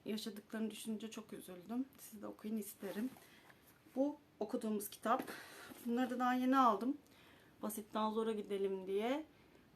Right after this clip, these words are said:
E, Gül, Gülseren Budayıcıoğlu'nu <laughs> herkes biliyor artık Türkiye'de. Onun iki tane kitabını aldım. Bir de bende Camdaki Kız vardı zaten ama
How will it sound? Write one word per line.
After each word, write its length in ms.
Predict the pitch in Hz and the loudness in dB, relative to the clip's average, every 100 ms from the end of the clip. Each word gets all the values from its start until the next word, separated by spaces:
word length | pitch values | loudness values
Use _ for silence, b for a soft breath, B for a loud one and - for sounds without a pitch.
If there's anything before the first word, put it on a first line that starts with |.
| - - | -20 -6
E, 300 | 87 - - - - - - | -2 -2 -4 -8 -18 -16 -4
Gül, 280 | 233 240 - - 220 B B B B - | 0 0 -2 -6 -6 B B B B -2
Gülseren 640 | 247 - 262 254 254 247 | 0 2 2 4 2 0
Budayıcıoğlu'nu 800 | 214 220 240 240 240 226 214 240 | -4 4 4 4 2 2 6 10
<laughs> 0 | |
herkes 460 | 269 226 220 202 208 | 10 10 8 2 0
biliyor 280 | 180 160 - | -2 -2 -2
artık 420 | - - - - | -2 -6 -14 -12
Türkiye'de. 640 | - - 165 160 165 202 262 B B - | -14 -8 -6 -4 -2 -4 -6 B B -4
Onun 100 | 208 | -2
iki 140 | 196 - | -2 -4
tane 160 | 190 | -6
kitabını 380 | - 196 196 190 | -4 -6 -2 -2
aldım. 380 | 175 170 160 220 B B B B | -2 -4 0 0 B B B B
Bir 60 | - | 6
de 100 | 262 | 8
bende 220 | 277 277 | 8 8
Camdaki 400 | 254 269 285 - | 8 8 6 0
Kız 320 | - 254 240 | 0 0 6
vardı 680 | 254 262 285 214 196 226 311 B B B B | 8 10 10 8 4 4 2 B B B B
zaten 640 | - 196 180 175 214 240 - | -2 2 2 2 0 0 2
ama 500 | 233 233 254 254 | 2 4 2 2